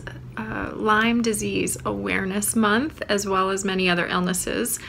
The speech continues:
Uh, but specifically today, I'm going to be talking about Global Lyme Alliance's,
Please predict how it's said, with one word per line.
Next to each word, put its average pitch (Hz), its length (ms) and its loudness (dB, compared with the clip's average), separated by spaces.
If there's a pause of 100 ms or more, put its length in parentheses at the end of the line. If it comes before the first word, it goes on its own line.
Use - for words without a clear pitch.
(220)
Uh, 190 240 4
but 196 200 0
specifically 226 760 2
today, 196 360 2
I'm 190 180 -2
going 190 240 2
to 185 60 2
be 202 100 4
talking 202 480 2
about 180 380 4
Global 247 440 4
Lyme 202 420 4 (120)
Alliance's, 202 1300 2